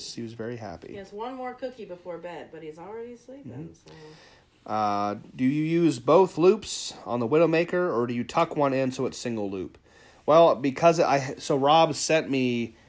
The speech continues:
Speaker 2: three Widowmakers, uh, two single loops and the one double. So when I bench, uh, with the double, I use both loops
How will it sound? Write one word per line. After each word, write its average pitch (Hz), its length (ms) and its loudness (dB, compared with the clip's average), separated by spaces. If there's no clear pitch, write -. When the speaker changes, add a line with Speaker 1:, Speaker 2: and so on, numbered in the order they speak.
Speaker 2:
three 208 400 2
Widowmakers, 120 1040 0
uh, 107 320 0
two 165 220 0
single 156 440 -2
loops 143 340 0
and 123 100 -2
the 117 80 0
one 123 320 0
double. 92 480 -2
So - 200 -4
when 127 100 2
I 131 180 2
bench, 127 680 2
uh, 113 200 0
with 139 220 0
the 131 80 -2
double, 127 420 2
I 117 120 2
use 117 380 -2
both 113 400 -4
loops - 560 -10